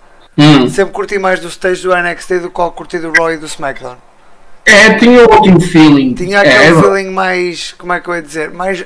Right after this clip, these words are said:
Speaker 2: underground, lá está, entende?
Speaker 1: Yeah.
Speaker 2: E, hum, sempre gostei mais.
Speaker 1: Tu sabias, eu não sei se sabes disso, mas eu li isto no outro dia. Pelos vistos, a W W E, antes da pandemia, estava a pensar fazer um N X T Underground.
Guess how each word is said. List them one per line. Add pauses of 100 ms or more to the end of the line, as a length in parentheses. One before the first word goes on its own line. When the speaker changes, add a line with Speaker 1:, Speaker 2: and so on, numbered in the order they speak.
Speaker 2:
underground, (100)
lá
está, (640)
entende?
Speaker 1:
Yeah. (540)
Speaker 2:
E,
hum, (420)
sempre
gostei
mais. (800)
Speaker 1:
Tu
sabias,
eu
não
sei
se
sabes
disso,
mas
eu
li
isto
no
outro
dia. (720)
Pelos
vistos,
a
W
W
E,
antes
da
pandemia,
estava
a
pensar
fazer
um
N
X
T
Underground.